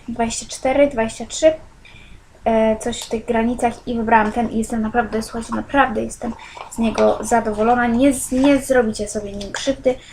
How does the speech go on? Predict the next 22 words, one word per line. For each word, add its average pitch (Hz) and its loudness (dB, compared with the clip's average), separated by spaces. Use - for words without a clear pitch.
Dobierzcie 254 4
tylko - -2
dobry 226 2
kolor, 226 0
używajcie 220 0
tego 220 -2
pędzla, 214 -2
bo 208 -8
jest 208 -6
naprawdę 214 -4
fantastyczny - -6
i 240 -4
z-, - -14
i 226 -2
zobaczcie. 214 -2
No, 262 -4
super - -2
rewelacja. 254 -2
Druga 277 4
rzecz 269 0
to, 233 4
wiecie, 214 0